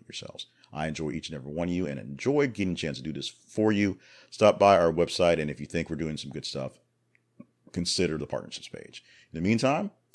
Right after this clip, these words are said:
we've got news stories posting now, news stories posting all day, news stories posting all night, and one more show to do to wrap the week up. So let's get through a grand week.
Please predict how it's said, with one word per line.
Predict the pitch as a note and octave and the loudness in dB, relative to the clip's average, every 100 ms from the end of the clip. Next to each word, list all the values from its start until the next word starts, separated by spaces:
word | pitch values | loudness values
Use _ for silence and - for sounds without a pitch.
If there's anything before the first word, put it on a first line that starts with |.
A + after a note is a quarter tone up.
| _ | _
we've | G2+ A#2+ | -4 2
got | B2 A#2 | 4 4
news | F#2+ G#2+ | 4 0
stories | - G2 F#2+ | 2 2 2
posting | - D#2+ D#2+ D#2 | 0 -4 -4 -2
now, | F#2+ G#2 G#2 | 4 4 4
news | G#2 | 0
stories | - F2 D#2+ | -2 -2 -2
posting | D#2+ D2 C#2+ B1+ | -4 -6 -8 -10
all | C2 | -8
day, | D2+ F2+ F2+ | 0 2 2
news | F#2+ F#2 | 0 -4
stories | - G2+ F#2 F2+ | -4 -4 -4 -6
posting | - F#2+ F2 | -4 -4 -4
all | - D2 | -6 -6
night, | - C3 D3 - - - - _ | 0 2 2 -4 -16 -20 -20 _
and | - D#3+ D3+ | 2 4 4
one | D3+ | 2
more | E3 D#3+ | 0 0
show | - C3+ C3 | 4 4 4
to | A#2+ | 4
do | A2 A2 | 4 2
to | G#2+ - | 0 0
wrap | F2 E2 | 0 2
the | D#2+ | -2
week | C#2+ C#2 | -6 -8
up. | - - | -8 -8
So | - D2 D2 - _ - | -6 -4 -4 -6 _ -14
let's | - E2 - | -4 -2 -2
get | - F2 - | -6 -6 -2
through | A2 G#2 | 2 2
a | |
grand | D#2+ - E2 E2+ E2+ D2+ | 0 -4 -2 0 -2 -2
week. | D#2+ C#3 G#3+ - | 0 0 0 -8